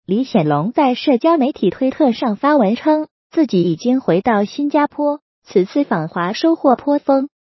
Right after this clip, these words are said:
五、中指研究院预计二季度全国房地产市场将保持平稳态势，但城市分化行情仍将延续。六、乘联会崔东树：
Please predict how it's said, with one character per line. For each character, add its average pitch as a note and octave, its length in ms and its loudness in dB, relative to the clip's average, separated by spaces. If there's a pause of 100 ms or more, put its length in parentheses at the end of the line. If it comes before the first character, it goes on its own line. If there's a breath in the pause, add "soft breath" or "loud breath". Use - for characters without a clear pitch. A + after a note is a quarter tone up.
五、 G#3 340 2 (220)
中 F4+ 220 0
指 F3+ 140 0
研 F#3+ 240 -2
究 D4+ 160 0
院 D4+ 320 -2 (180)
预 E4+ 180 2
计 C#4 340 -2
二 D#4+ 180 0
季 D4+ 200 0
度 A3+ 220 2
全 A3 260 -4
国 A#3 180 2
房 A3+ 180 -2
地 E4 160 2
产 E3+ 240 -2
市 B3 180 -2
场 D3+ 340 -6 (200)
将 E4 240 -2
保 E3+ 200 0
持 F#3+ 300 0
平 G3+ 240 -4
稳 F#3 220 -2
态 B3+ 200 -2
势， F3+ 320 -2 (240)
但 D4 260 2
城 G#3+ 220 -4
市 C4+ 180 0
分 D#4+ 220 -6
化 C#4+ 200 -4
行 F#3 220 -2
情 F#3 340 -2
仍 F#3+ 240 2
将 D4 220 0
延 G3+ 180 2
续。 - 320 -4 (420)
六、 D#4 280 2 (200)
乘 C4 220 -2
联 C4+ 180 0
会 B3+ 240 2
崔 D4+ 260 -2
东 D#4+ 160 2
树： C4 320 0